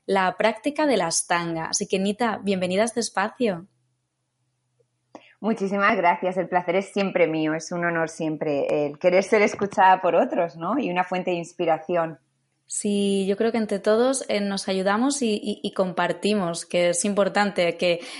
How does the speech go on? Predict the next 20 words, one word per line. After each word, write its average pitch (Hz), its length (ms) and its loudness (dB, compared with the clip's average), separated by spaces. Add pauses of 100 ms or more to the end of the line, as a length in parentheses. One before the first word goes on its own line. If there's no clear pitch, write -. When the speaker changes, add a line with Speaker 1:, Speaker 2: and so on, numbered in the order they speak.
(140)
Speaker 1:
ha-, 185 300 2
hagamos, 208 320 0
¿no?, 233 140 4
este 254 200 -2
apoyo 202 380 2
en 262 80 2
la, 196 320 0
en 185 60 0
la 180 120 0
comunidad 180 480 0
yogi, 208 320 2
que 175 220 2
da 180 180 2
igual 190 380 2
si 233 140 -2
practicamos 190 680 -2
un 190 140 -2
tipo 196 260 0
de 185 140 0
yoga 175 360 0